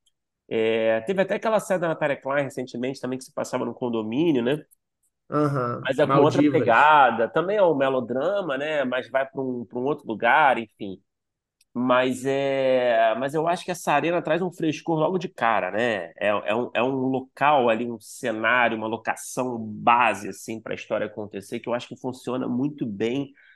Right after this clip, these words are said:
Speaker 1: Eu acho que ela representa muito, assim, um, é, um, um perfil do brasileiro, da sociedade de hoje, né?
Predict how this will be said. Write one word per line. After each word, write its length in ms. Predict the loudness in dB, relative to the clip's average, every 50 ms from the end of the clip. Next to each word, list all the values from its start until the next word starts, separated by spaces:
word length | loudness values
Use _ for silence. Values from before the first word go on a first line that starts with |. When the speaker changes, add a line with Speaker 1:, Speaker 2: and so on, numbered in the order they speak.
| _ _ _ _ -6
Speaker 1:
Eu 160 | 0 2 2
acho 220 | 2 2 0 -2 -4
que 60 | -2
ela 100 | -2 -2
representa 720 | -2 -4 -6 -4 -4 -2 -2 -2 -2 -2 -2 -2 -2 -2 -2
muito, 560 | -2 -2 -2 0 2 2 2 2 2 0 -4
assim, 320 | -6 -6 -6 -6 -4 -4 -4
um, 500 | -4 -4 -6 -8 -8 -6 -6 -8 -10 -12 _ _ _ _ _ _ _ _ _ -8
é, 640 | -6 -4 -4 -4 -4 -4 -2 -2 -2 0 -2 -2 -4 -6
um, 280 | -8 -8 -8 -8 -10 -12
um 80 | -14 -16
perfil 920 | -10 -8 -8 -8 -8 -12 -20 -20 -8 -4 0 2 2 2 2 0 -4 -10 -14 _ -16
do 160 | -10 -8 -6
brasileiro, 760 | -6 -2 0 2 2 0 0 -4 -6 -4 0 2 2 2 2 0
da 80 | -4
sociedade 580 | -8 -14 -14 -12 -10 -8 -6 -6 -6 -6 -8 -8
de 120 | -6 -4
hoje, 480 | -2 0 0 2 2 0 0 -2 -4 -6
né? 240 | -6 -8 -8 -10